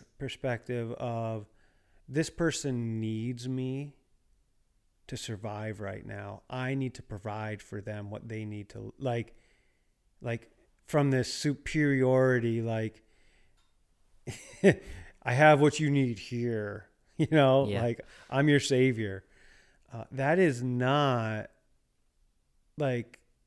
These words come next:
Speaker 1: what he did or what it did.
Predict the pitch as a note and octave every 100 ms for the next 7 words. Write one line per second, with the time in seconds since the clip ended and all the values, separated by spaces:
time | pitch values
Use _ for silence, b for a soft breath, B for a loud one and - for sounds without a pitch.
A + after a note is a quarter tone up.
0 | _ C#3 A#2+ B2+ B2+ C3 A#2 A2 G#2+ G2
1 | G2+ G#2 _ _ A#2+ A2 A2+ A2+ - B2
2 | A#2 A2+ G2+ G2+